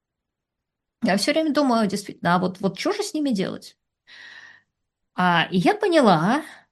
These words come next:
что у меня есть две разные позиции, которые я вот честно с вами поделюсь. Это, наверное, будет самое важное, что я скажу уже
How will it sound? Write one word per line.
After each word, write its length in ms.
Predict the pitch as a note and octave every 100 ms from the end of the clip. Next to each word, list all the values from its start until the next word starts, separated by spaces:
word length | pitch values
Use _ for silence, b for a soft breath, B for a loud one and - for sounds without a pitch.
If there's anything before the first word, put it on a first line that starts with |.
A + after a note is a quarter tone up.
| _ _ _ _ G3+
что 200 | - G#3+
у 20 |
меня 160 | G#3 G#3+
есть 260 | G3+ - -
две 240 | E3+ A3+
разные 360 | G3 E3 E3+ E3
позиции, 520 | F3 F3+ - - E4
которые 520 | - - - F#3 E3+
я 380 | E3+ D#3+ E3+ E3
вот 300 | - F3 -
честно 380 | - - F#3+ E3+
с 100 | E3
вами 200 | F3 E3
поделюсь. 540 | D#3+ F3+ F#3+ D#4 A4+ D4
Это, 200 | - E3
наверное, 300 | E3 E3 E3
будет 180 | E3
самое 320 | - E3+ D#3 -
важное, 320 | E3+ E3 D#3
что 180 | - E3+
я 40 |
скажу 380 | - - E3 E3
уже 440 | D#3 E3 D#3 E3